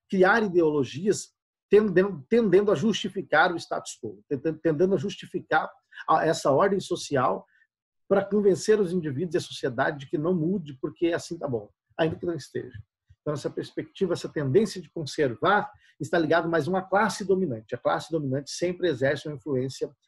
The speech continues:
conservadora sobre a, o status quo, sobre o que está acontecendo.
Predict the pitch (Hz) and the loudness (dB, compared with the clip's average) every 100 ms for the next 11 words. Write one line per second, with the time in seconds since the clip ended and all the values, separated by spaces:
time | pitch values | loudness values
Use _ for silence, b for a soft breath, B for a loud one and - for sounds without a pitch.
0 | b b - 233 - 220 185 190 139 143 | b b 2 2 4 2 2 0 0 0
1 | 151 139 - 139 143 - 131 139 123 - | 0 -2 -2 0 0 0 -6 -6 -6 -4
2 | 131 - - 107 - - 135 131 - 135 | -4 -6 -10 -10 -10 -6 -4 -6 -6 -8
3 | 127 139 127 139 - 107 101 | -8 -10 -10 -12 -12 -14 -14